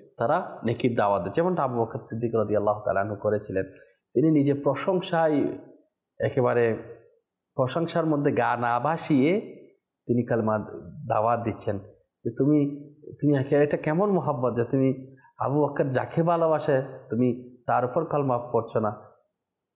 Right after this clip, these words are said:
যে আবু বকর যাকে ভালোবাসে, যদি কেউ তাকে ভালোবাসে, তা আবু বকরও তাকে ভালোবাসবে। আর যদি তার প্রতি ভালোবাসা না থাকে, তাহলে তোমার সাথে আমার কাজ কি?"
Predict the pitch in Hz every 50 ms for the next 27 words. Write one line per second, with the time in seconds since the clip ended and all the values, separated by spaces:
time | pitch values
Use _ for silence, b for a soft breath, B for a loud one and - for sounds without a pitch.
0 | - - 123 143 151 147 143 147 160 160 160 156 - - 175 170 170 - - 123
1 | 127 131 131 131 - 190 180 185 185 185 175 175 165 165 - 196 196 196 - -
2 | - - - _ _ _ _ _ _ _ _ - 139 143 151 151 151 - 175 165
3 | 139 143 143 147 - 214 208 208 190 180 175 165 - - - 151 131 123 123 127
4 | 127 - 196 202 196 196 180 180 175 160 151 151 151 147 143 135 - - 139 135
5 | - - - - _ _ _ _ _ _ _ _ _ _ _ _ _ _ _ _
6 | _ _ _ - - - - 135 120 - 123 113 117 113 110 - - - - -
7 | - - 139 143 143 - - 175 196 190 196 185 180 170 160 175 - - 151 139
8 | 127 127 131 120 120 123 131 139 147 143 - 131 139 135 - - 147 139 139 143
9 | 151 156 156 - 180 180 - - - - -